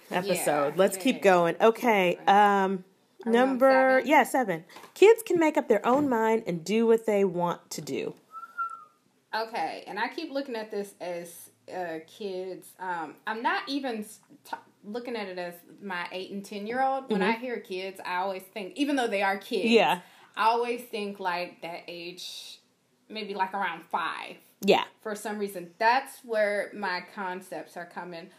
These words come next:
Speaker 1: But I said disagree
Speaker 2: Mm-hmm.
Speaker 1: because kids need to be taught. Now, they can, in one aspect, maybe I should put neither agree or disagree because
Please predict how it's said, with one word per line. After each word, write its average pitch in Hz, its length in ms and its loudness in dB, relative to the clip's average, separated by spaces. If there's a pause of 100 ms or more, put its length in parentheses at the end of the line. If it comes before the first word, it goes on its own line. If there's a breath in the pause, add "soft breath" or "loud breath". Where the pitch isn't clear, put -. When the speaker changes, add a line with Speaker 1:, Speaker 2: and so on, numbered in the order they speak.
(200 soft breath)
Speaker 1:
But 190 300 -2 (100)
I 262 400 0 (160)
said 208 560 -4
disagree 208 1160 -6
Speaker 2:
Mm-hmm. 208 400 0 (520 soft breath)
Speaker 1:
because 214 840 -4 (140)
kids 247 1000 -4 (140)
need 202 380 -10
to - 160 -16
be 180 380 -16 (180)
taught. 190 500 -2 (600 soft breath)
Now, 220 200 0
they 220 180 -4
can, 339 520 -4
in 247 200 -6
one 359 220 -2
aspect, 262 520 -4
maybe 453 200 -2
I 349 60 2
should 240 300 -6
put 220 160 -6
neither 202 200 -6
agree 175 220 -8
or 165 100 -8
disagree 160 420 -14
because 208 320 -10